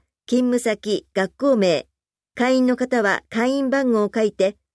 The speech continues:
お問い合わせ先へ申し込んでください。締め切りは十月十八日火曜日必着です。お問い合わせ先です。郵便番号一一一の零零五六、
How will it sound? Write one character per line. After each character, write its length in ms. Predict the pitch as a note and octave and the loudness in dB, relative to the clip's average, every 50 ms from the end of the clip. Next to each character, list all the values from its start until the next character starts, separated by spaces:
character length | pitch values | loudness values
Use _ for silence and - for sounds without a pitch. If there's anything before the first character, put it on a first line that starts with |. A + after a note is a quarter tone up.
| _ _ _ - | _ _ _ -6
お 80 | G3 G#3+ | -2 0
問 180 | B3+ B3+ B3 | 2 2 4
い 80 | A#3+ A#3+ | 4 2
合 40 | A#3+ | 2
わ 40 | A#3 | 0
せ 80 | - | 0
先 300 | - A#3+ A3+ - A#3 B3 | -2 -4 -4 -2 0 -2
へ 100 | B3 - - | 0 0 0
申 160 | F3+ G3+ G#3+ | -2 -2 -2
し 60 | - | -2
込 160 | - A#3 A3 | -2 -2 -2
ん 40 | G3 | 0
で 80 | G#3 G3 | -2 -2
く 80 | G3+ G3+ | -2 -4
だ 100 | F#3+ F3+ | -6 -4
さ 140 | - F#3+ | -4 -4
い。 100 | D3 - _ _ _ _ _ _ _ _ _ _ _ _ _ _ _ - | -6 -6 _ _ _ _ _ _ _ _ _ _ _ _ _ _ _ -12
締 140 | - A3+ A#3+ | -6 -2 0
め 100 | C4+ C4 | 0 0
切 100 | C#4 C4+ | 0 0
り 120 | C4+ C4 A#3+ | 0 2 2
は 200 | A#3 A#3+ B3+ - _ _ _ _ - | 2 0 -2 -4 _ _ _ _ -4
十 200 | D#3+ A3 B3+ C4+ | 0 0 2 2
月 280 | C#4 C#4 C4+ - A#3 | 2 0 -2 -4 -6
十 200 | F#3+ G#3+ B3+ B3+ | -2 0 0 0
八 280 | B3+ A3+ A#3+ - - A3+ | 0 -2 -6 -6 -2 0
日 200 | A#3+ A#3+ A#3+ - | 0 0 0 -2
火 140 | - B3 A#3 | -2 -2 0
曜 240 | C4 C#4 C#4 C4+ G#3 | 2 4 4 4 2
日 80 | A3 | 0
必 120 | G3+ - - | -4 -8 -6
着 220 | - G#3+ F#3 - | -4 -4 -2 -2
で 120 | F#3+ G#3 C4 | -2 -2 -2
す。 200 | - - - _ _ _ _ _ _ _ _ _ _ _ _ _ _ _ _ _ _ _ - | -4 -6 -12 _ _ _ _ _ _ _ _ _ _ _ _ _ _ _ _ _ _ _ -4
お 80 | A3 | 0
問 160 | B3 C4 C4 | 2 2 4
い 40 | A#3+ | 4
合 40 | A#3+ | 2
わ 40 | A#3 | 2
せ 60 | - | 0
先 200 | - A#3 - A3 | -4 -4 -2 -2
で 80 | G#3 B3+ | 0 -2
す。 220 | B3+ - - - _ _ _ _ _ _ _ - | -2 -4 -8 -12 _ _ _ _ _ _ _ -2
郵 160 | A3+ C4 G#3+ | 0 0 2
便 180 | B3 C4 B3 | 2 2 2
番 240 | A#3 B3 B3 A#3 A3 | 2 2 2 2 2
号 300 | G3+ F#3+ F#3 F#3 D#3 - _ _ - | 4 2 2 0 0 -2 _ _ -8
一 320 | G3+ F3 - C#4 D4 C#4+ | -8 -4 0 0 2 0
一 240 | - - A#3+ A#3 A3+ | 0 0 -2 -2 -2
一 240 | G#3+ - B3 B3 A3+ | -2 -2 -2 0 0
の 200 | G#3+ F#3+ - - | 0 0 -2 -2
零 240 | F3 F#3+ A3+ B3+ B3+ | 0 2 4 4 4
零 200 | B3+ B3+ A#3+ G3+ D#3 | 4 4 4 2 2
五 260 | E3 G#3 G#3+ G#3+ G3+ | 2 4 4 4 4
六、 360 | G3+ G3+ - - D#3+ - | 2 0 0 -2 -4 -4